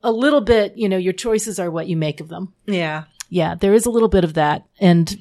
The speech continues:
Speaker 1: being able to, um, I always think of the connection between the Lovers and, and Temperance or Art, and how opposites are present in both cards. You know, it's easy to see both sides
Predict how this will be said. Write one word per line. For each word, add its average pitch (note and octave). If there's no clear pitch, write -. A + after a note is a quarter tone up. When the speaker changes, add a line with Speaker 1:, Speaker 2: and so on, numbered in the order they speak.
Speaker 1:
being E3
able E3
to, D3+
um, D3
I E3+
always F3+
think F#3
of D#3+
the D#3+
connection E3+
between D#3+
the D3+
Lovers D3+
and, D3+
and D#3
Temperance E3
or D#3
Art, D3+
and E3+
how E3+
opposites A#3
are A3
present G3+
in E3
both D#3+
cards. E3+
You F3+
know, D#3+
it's F#3
easy A3+
to G#3
see G#3
both D#3+
sides D#3